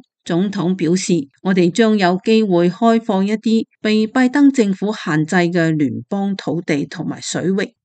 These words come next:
據悉，拜登曾禁止喺超過六點二五億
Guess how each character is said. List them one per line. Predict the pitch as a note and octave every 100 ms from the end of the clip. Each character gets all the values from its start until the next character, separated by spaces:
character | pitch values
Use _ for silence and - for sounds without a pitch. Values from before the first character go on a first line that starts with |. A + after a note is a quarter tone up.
| _
據 | - A#3
悉， | A3+ B3+ - - _
拜 | - B3 A#3+
登 | C#4+ C#4
曾 | C4+ - B2+ C#3+
禁 | F#3+ F#3
止 | F#3+ D#3
喺 | F3+ D3+ D3 D#3
超 | - F3
過 | E3 D#3 D3+ _ _ -
六 | G#3+ F#3+ -
點 | G#3 A#3
二 |
五 | B3+ G3 D#3+ F#3
億 | G#3+